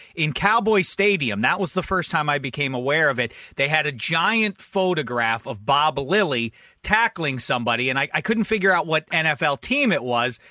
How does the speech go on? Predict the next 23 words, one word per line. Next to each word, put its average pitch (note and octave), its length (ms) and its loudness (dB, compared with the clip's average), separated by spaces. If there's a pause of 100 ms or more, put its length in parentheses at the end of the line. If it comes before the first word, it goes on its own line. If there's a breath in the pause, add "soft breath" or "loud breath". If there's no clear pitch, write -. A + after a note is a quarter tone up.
(320 loud breath)
I, D#3 200 2
I D#3 40 0
couldn't, G#3 360 0
uh, E3+ 160 2
place F#3 380 -2
the E3 100 -4
uniform, D3+ 720 0 (320 loud breath)
and F3+ 180 0
then F#3+ 100 4
I E3+ 100 2
realized E3 680 2
it E3+ 160 0
was D3 200 -2
the C#3 260 -2
college C#3+ 480 0
All-Star F3 500 2
game. A#2 240 -2 (240 loud breath)
Yes, F#3 540 0
yes, E3+ 500 0
and D3 160 0
a D3 40 0
million D#3 440 0
yeses. A2+ 520 -4